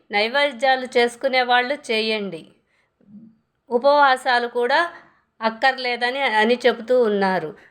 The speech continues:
వేకువజాము నుంచి చేసుకోండి, రేపు ఒక్కరోజైనా. ఆ భగవంతుని అనుగ్రహం అందరికీ కావాలి. కార్తీక దామోదరుని స్మరించుకుంటూ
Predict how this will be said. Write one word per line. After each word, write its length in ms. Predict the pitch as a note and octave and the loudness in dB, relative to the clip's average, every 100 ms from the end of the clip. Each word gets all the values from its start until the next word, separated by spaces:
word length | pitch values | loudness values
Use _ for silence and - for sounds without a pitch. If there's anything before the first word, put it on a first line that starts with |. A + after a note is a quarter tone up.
| _ | _
వేకువజాము 680 | G#3 A3+ A#3 C4+ A#3 G#3+ G3+ | -2 -2 0 0 2 2 0
నుంచి 640 | F#3+ F#3+ G3 G3 D#4+ E4 - _ _ | -2 -4 -6 -6 -8 -8 -14 _ _
చేసుకోండి, 720 | G3+ G#3 - - G3 F#3+ E3 - | -2 -2 -6 -6 -6 -6 -10 -4
రేపు 280 | A3 A3 | -4 -2
ఒక్కరోజైనా. 1000 | A3 G#3 - A3+ A3 G#3 F#3+ F3 E3+ E3 - - _ - | -2 -2 0 0 2 2 0 -4 -4 -8 -14 -20 _ -2
ఆ 160 | G#3 | 0
భగవంతుని 880 | G3+ G3 G3+ A3 G#3 G3 G3+ A#3+ E4 - _ _ _ _ _ _ - | 2 0 0 -2 -4 -2 -4 -4 -6 -10 _ _ _ _ _ _ -4
అనుగ్రహం 680 | A3+ G#3+ G#3 G#3+ A3+ C4+ - | 0 0 0 0 -2 -4 -2
అందరికీ 580 | G#3 G#3 G#3+ G#3+ A3 B3 | 0 2 0 0 -4 -6
కావాలి. 680 | - F#3+ F#3 F#3 E3+ E3 - _ _ _ _ _ _ _ | 0 2 2 2 0 -6 -16 _ _ _ _ _ _ _
కార్తీక 560 | A3+ G#3+ A3 C#4 D4 D4 | 0 0 0 -6 -4 -4
దామోదరుని 1040 | A3 G3 F#3 G3 A3+ A3 G#3+ F3+ F#3+ C#4 D4 - _ - | 0 0 2 2 0 2 0 0 -4 -6 -8 -18 _ -14
స్మరించుకుంటూ 1080 | F#3+ F#3+ G3+ A#3 A#3 G3+ F3+ E3+ E3+ B3+ D#4 | -2 0 2 -2 -6 -10 -10 -10 -8 -8 -8